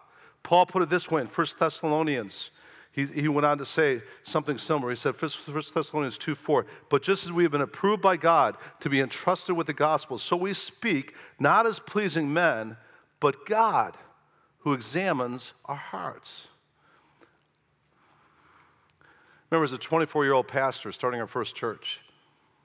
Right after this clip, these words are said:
I was trying to please everybody. And about a year into planting that church, I realized I can't do this. If I'm pleasing everybody, this person wants me to go this direction, this person wants me to go this direction, and I'm going, "Oh," like this.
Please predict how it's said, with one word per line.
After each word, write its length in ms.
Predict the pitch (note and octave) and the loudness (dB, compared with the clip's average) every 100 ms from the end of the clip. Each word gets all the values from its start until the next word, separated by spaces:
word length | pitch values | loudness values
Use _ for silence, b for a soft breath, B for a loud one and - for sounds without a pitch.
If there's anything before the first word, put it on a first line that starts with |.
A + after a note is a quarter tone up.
| _ _ - | _ _ -12
I 40 | |
was 80 | D3 | -8
trying 180 | F3 D#3 | -6 -4
to 40 | |
please 280 | - G3+ C#3+ | -4 -2 -2
everybody. 400 | G#2 F2+ F2 D2+ - b b b b b B2+ | -2 -6 -12 -12 -20 b b b b b 0
And 60 | |
about 180 | C#3 C#3+ | 4 4
a 60 | C#3 | 2
year 240 | F3+ A3 | 0 2
into 160 | G3 D#3+ | 2 -2
planting 420 | - E3+ D#3 D#3 | -2 -2 0 -2
that 160 | C3+ | -2
church, 320 | - E3+ D3+ C3+ | -2 -4 -2 -2
I 60 | |
realized 280 | D3+ D#3+ C3+ | 0 0 0
I 80 | E3+ | -6
can't 280 | - F#3+ E3+ | -8 -6 -4
do 120 | F3+ | -2
this. 180 | D#3 - B B B | -2 -4 B B B
If 100 | C#3+ | 0
I'm 140 | F3+ G#3 | 0 0
pleasing 400 | - G#3+ G3 E3+ | -2 -2 0 -2
everybody, 260 | C3 C3 | 0 0
this 220 | B2+ F#3 | 0 -2
person 300 | - F#3 E3 | 0 -2 0
wants 120 | D#3 C#3 | -4 -2
me 80 | |
to 60 | B2 | -2
go 60 | A#2 | 0
this 160 | D#3+ | -2
direction, 360 | - F3 D3+ C#3+ B B | 0 -2 -2 -10 B B
this 160 | G3 - | 2 4
person 300 | F#3+ E3 D3+ | 0 2 0
wants 180 | C#3+ | 0
me 60 | C3+ | 0
to 20 | |
go 100 | B2 | 0
this 200 | C3 E3+ | 2 0
direction, 400 | - F3 - D3 | 0 -2 -2 -4
and 320 | C#3+ C#3 B2 | -4 -4 -2
I'm 160 | C#3+ C#3+ | 0 0
going, 200 | C3+ C#3 | 0 2
"Oh," 400 | D#3+ A3+ A3 G3+ | 2 2 2 4
like 160 | E3+ D3+ | 2 2
this. 200 | F#3+ | 0